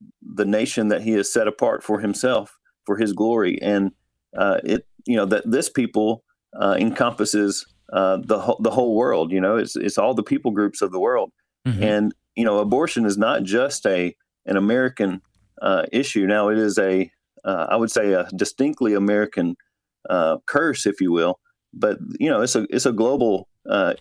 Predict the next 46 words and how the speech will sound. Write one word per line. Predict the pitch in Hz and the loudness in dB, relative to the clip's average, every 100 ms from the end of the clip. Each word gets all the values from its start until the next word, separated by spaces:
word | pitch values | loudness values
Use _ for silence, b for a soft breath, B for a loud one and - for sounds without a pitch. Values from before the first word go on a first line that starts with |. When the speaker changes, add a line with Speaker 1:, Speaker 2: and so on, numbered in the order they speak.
| _ - | _ -10
Speaker 1:
problem. | - 139 147 95 87 92 | -2 0 0 0 -4 -4
It's | 101 | -2
a | 98 | -2
global | 87 107 117 95 - | -2 -2 0 0 0
issue. | - - - - _ - | -4 -6 -12 -14 _ -6
Speaker 2:
That's | 104 - | -4 -2
right. | 104 98 | -2 0
Speaker 1:
Uh, | 92 85 - _ _ _ - | 0 0 -6 _ _ _ -8
can | - | -2
you | 135 | -2
tell | 135 - - | 0 -2 0
us | - | 0
a | |
little | 123 143 135 | 2 2 2
bit? | 139 - - | 0 -2 -2
You | 127 | 0
know, | 117 | 2
there's | 131 131 | 2 0
really | 190 175 | 0 2
no | 135 | 0
excuse | 98 - 123 127 | -2 -4 -2 -2
for | 120 104 | 0 0
anybody | 117 107 104 92 101 - | 0 0 -2 -4 -8 -8
these | 117 117 | -6 -2
days | 113 110 104 | -2 -4 -8
and | 101 | -6
age | 101 101 - | -4 -4 -4
not | 113 - | -4 -4
to | - | -4
have | 113 104 | -4 -2
the | - - | -8 -10
education. | 101 - - 113 92 87 | -12 -14 -12 -12 -14 -18
Maybe, | - 117 165 160 139 | -10 -6 -2 -4 -6
you | 139 | -2
know, | 135 | 0
you've | 123 117 - | 0 -2 -4
referenced | 131 - - - - | -6 -4 -6 -6 -2
the, | 98 - - | -2 -2 -6
the | - | -6
book | 101 131 117 | -2 -2 -2
that | 104 - | -6 -6
you've, | 101 95 - _ _ _ | -10 -12 -14 _ _ _
uh, | 101 95 | -2 0
that | 92 101 | -2 -6
you've | 98 87 | -8 -4
written. | 98 78 | -4 -4